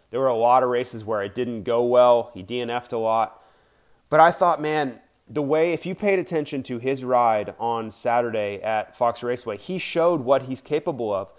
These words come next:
He was catching Christian Craig and Barcia for a lot of the first moto. It was just a really, really impressive day for Benny. And I think if for anybody who is doubting, like, "Can he really do this? Like, is, is all this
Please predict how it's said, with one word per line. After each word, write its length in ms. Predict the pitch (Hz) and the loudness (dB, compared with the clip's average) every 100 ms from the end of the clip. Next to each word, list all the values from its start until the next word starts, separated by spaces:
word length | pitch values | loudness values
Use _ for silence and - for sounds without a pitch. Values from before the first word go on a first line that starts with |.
| _ | _
He 160 | - 240 | -10 -8
was 160 | 294 | -8
catching 540 | - - 165 - 147 113 | -8 -6 -6 -4 -6 -4
Christian 340 | 156 147 143 | -4 -4 -6
Craig 240 | - 139 131 | -2 0 0
and 140 | 120 | 0
Barcia 440 | 113 156 - 92 | 0 0 -2 -8
for 160 | - 120 | -4 -2
a 80 | 123 | 0
lot 360 | 117 127 143 | 2 4 4
of 80 | 143 | 2
the 80 | 117 | 0
first 260 | 123 120 110 | -4 -6 -4
moto. 380 | 117 135 82 - _ _ _ _ _ _ | -2 -2 -2 -10 _ _ _ _ _ _
It 80 | 165 | 0
was 140 | 175 | 2
just 140 | 160 151 | 0 -2
a 80 | 123 | -2
really, 580 | 113 135 147 135 131 | -2 0 2 2 0
really 460 | 107 107 151 147 131 | -4 -2 0 2 0
impressive 520 | 107 123 120 120 95 | -4 -4 -4 -4 -8
day 420 | 113 113 107 101 - _ _ _ _ _ - | -2 0 0 -4 -14 _ _ _ _ _ -6
for 120 | 131 | -2
Benny. 400 | 143 175 127 92 _ | 0 0 -4 -8 _
And 420 | 120 127 127 123 - _ _ _ _ _ _ - | -8 -4 -4 -6 -10 _ _ _ _ _ _ -8
I 80 | 135 | -2
think 200 | 175 160 | 0 -2
if 120 | - | -2
for 120 | 151 | -2
anybody 380 | 175 175 143 139 | 0 4 4 2
who 120 | 139 | -2
is 120 | 127 | -4
doubting, 440 | 98 127 147 147 123 | 0 4 4 4 -2
like, 460 | 117 110 - _ | -4 -6 -14 _
"Can 140 | - 165 | -8 -6
he 120 | 208 | -4
really 280 | 156 165 139 | -2 -2 -2
do 180 | 123 | -4
this? 160 | 139 160 | -6 -4
Like, 140 | 135 | -4
is, 240 | 120 107 - _ 110 - | -4 -8 -14 _ -20 -16
is 120 | 110 | -2
all 200 | 139 151 | 2 4
this 340 | 160 156 - | 2 -2 -8